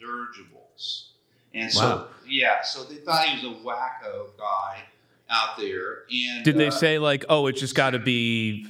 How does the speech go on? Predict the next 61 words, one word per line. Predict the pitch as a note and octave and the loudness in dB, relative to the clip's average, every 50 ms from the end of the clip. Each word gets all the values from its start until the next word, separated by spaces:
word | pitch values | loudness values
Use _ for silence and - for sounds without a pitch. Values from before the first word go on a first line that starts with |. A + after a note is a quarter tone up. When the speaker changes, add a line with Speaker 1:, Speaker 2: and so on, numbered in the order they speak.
| - - | -6 -2
Speaker 2:
uh, | - A#2 A#2+ A2 | 0 2 4 4
I | G#2+ A2 | 4 2
don't | A2+ A2+ | 2 2
know | A2 A2 | 2 0
if | G2+ - | 0 2
the | G#2+ A2 | 2 4
Air | A#2 C#3+ | 4 4
Force | C#3 - A#2 G#2+ F#2+ - | 2 0 -2 -2 -2 -2
existed | A2 G2 - G#2 F2 - G#2+ G2 | -2 -2 -2 -2 -2 -2 -2 -2
back | E2+ A2 F#2+ F2+ - | 0 0 0 0 -2
then. | - G2 G2 | -2 0 0
I | G2+ | 0
don't | F#2+ F#2 - | -2 -2 -2
think | G#2+ F2+ | -4 -4
it | F#2+ E2 | -2 0
did. | - A#2 G#2+ G2 | 2 2 2 2
But | F#2 | 0
it | |
was | F2+ F#2+ | -4 -4
just | G2+ - | -2 0
like, | A#2 G#2+ A2+ | 2 2 4
"Oh, | B2 A2 | 4 2
it's | G#2 G2+ | 2 0
gotta | - C3 A#2 G#2+ A2+ | 0 0 2 2 0
be | G2+ A2+ A2 G#2 G#2 G#2 | 0 0 0 0 0 0
the | G#2+ | 0
U | G#2 A2 A2+ A2+ A2 | 0 0 2 2 2
S | G2+ F2 - - A#2+ | 0 0 -2 -2 0
Navy's, | A2 A2 G#2+ G2+ G2+ G2 G2 G2 F#2+ F#2 | 2 2 2 2 0 0 -2 -2 -2 -2
the | G2 | 0
U | G#2 G#2 F#2+ | 0 0 0
S | - - | 0 0
military's, | G#2+ G#2 G2 F#2+ - - A2 G#2 G2 G2 G2 F#2+ F#2+ - - - - | 0 0 0 0 0 0 0 0 2 0 -2 -4 -4 -2 -2 -2 -2
you | G#2+ | -4
know, | F#2 E2+ E2+ E2+ - - _ - | -4 -6 -8 -10 -14 -16 _ -18
planes | - - - F#2+ G2 G2+ A2+ A2 | -10 -6 -2 0 0 2 0 0
that | A2 G#2+ - | 0 0 0
they're | A#2+ G#2+ | 0 0
working | G#2 G#2 G#2 G#2 - A2 A2 A2 | 2 2 0 0 -2 -2 -2 -2
on. | A2 G#2 G#2+ | 0 0 -2
It | G#2+ G2+ | -2 -4
can't | - - F#2+ F#2+ F#2+ | -4 -4 -4 -4 -4
just | - G2+ F2+ - | -4 -6 -6 -8
be | F#2+ F2+ - | -10 -8 -4
aliens. | - F#2+ G2+ G#2+ G#2 G#2+ A2+ G#2+ A2 A2+ A2 G#2 | -2 -2 0 0 2 2 0 0 0 -2 0 0
That | G#2 E2 | 0 0
would | G2+ G2+ F#2 | 0 -2 -2
be | G#2 G2 F#2 | -2 -2 -2
too | - - A#2 A2 G2 F#2+ F#2 F#2+ - - - - - - - - - _ _ _ _ | -4 -4 -4 -2 -2 -2 -4 -6 -8 -10 -16 -20 -20 -20 -20 -20 -20 _ _ _ _
phenomenal." | - - A#2+ G#2 G#2+ G#2+ A2+ C3 D#3+ E3 E3 - - | -2 2 2 4 4 4 2 0 0 -2 -2 2 6
Speaker 1:
Oh, | D#3 F3 A3 A3+ A#3 A3+ | 10 10 10 10 8 6
no. | A#3 A#3+ A#3 - - - - - - - | 4 2 2 0 -2 -4 -6 -10 -14 -14
<laughs> | F3+ E3+ E3+ F3 | -12 -10 -8 -6
Yeah, | G3 G#3 F3+ E3 - - | -4 0 2 2 2 2
well, | - - | 0 -4
no. | E3+ D#3 C3 C3+ | -6 -6 -8 -8
He | - A#3 | -10 -8
was | B3 A#3 - | -6 -4 -2
actually | F3 F3 F3 E3+ E3 D3 | -2 -2 -4 -6 -8 -4
talking | - D#3 D3+ D3+ D3 D3 D3 C#3+ C#3 | 0 2 2 2 0 -4 -8 -10 -10
about | B2 C3+ C3+ B2+ B2+ B2 - - - | -6 -2 0 0 0 0 -2 -4 -12